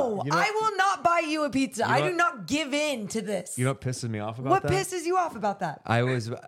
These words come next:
Speaker 1: when I said the game, I was about to say, "You're gonna buy me a piece of pizza," and he beat me to the damn punch. Nick,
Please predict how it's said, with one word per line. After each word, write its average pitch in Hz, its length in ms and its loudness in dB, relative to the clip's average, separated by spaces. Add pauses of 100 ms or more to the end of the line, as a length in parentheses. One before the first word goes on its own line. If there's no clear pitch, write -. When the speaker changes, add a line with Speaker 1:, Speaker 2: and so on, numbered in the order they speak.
(120)
Speaker 1:
when 117 160 0
I 107 80 0
said 104 240 -6
the 107 80 -4
game, 107 320 -4
I - 300 0
was 110 80 0
about 113 120 -2
to - 60 -8
say, 101 300 0
"You're 107 140 -4
gonna 104 120 2
buy 101 200 0
me 98 160 -4
a 92 40 -2
piece 95 240 -8
of 90 80 -10
pizza," - 400 -6
and 92 80 -6
he 92 80 -2
beat 95 260 -2
me 101 120 0
to - 140 -8
the 87 80 -6
damn 87 320 -6
punch. 87 400 -8 (560)
Nick, 135 400 0